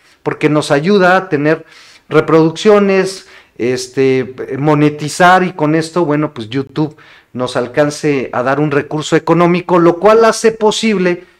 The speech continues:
que, que nos incentivemos, que nos motivemos para seguir haciendo material y mejorar, porque si ustedes ven los videos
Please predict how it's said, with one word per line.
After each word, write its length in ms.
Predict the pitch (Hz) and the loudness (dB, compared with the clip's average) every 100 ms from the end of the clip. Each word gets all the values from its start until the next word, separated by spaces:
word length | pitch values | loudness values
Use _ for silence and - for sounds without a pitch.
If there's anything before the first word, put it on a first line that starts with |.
| _ | _
que, 420 | 156 151 147 143 - | 0 2 4 2 -2
que 120 | 147 | 0
nos 240 | 156 151 | 0 0
incentivemos, 840 | 156 147 156 151 156 170 170 170 - | -2 -2 -2 -2 0 0 0 -2 -2
que 140 | 147 | -2
nos 160 | 139 131 | -2 -2
motivemos 880 | 139 135 151 151 170 160 175 - - - _ _ | -4 -4 -2 2 4 4 0 -4 -16 -20 _ _
para 240 | 139 135 | 0 0
seguir 380 | - 147 165 175 | 0 -2 0 2
haciendo 400 | 160 170 170 165 | 0 0 0 2
material 640 | 160 151 - 160 165 208 - _ - _ | 0 0 0 2 4 2 -2 _ -20 _
y 120 | 202 | 4
mejorar, 560 | 208 208 214 285 277 - | 4 6 4 4 2 0
porque 340 | 185 - 170 | 0 2 2
si 140 | 175 | 2
ustedes 420 | 175 - 233 226 175 | 0 2 4 4 4
ven 240 | 220 220 | 2 4
los 160 | 190 151 | 2 0
videos 560 | 165 175 202 185 - | 2 4 4 2 -4